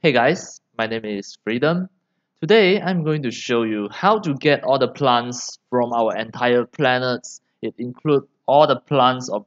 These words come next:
the trees, like flowers, and even some of, some of the marine plants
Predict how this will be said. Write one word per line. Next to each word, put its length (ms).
the 40
trees, 600
like 180
flowers, 800
and 160
even 180
some 240
of, 220
some 200
of 220
the 360
marine 500
plants 680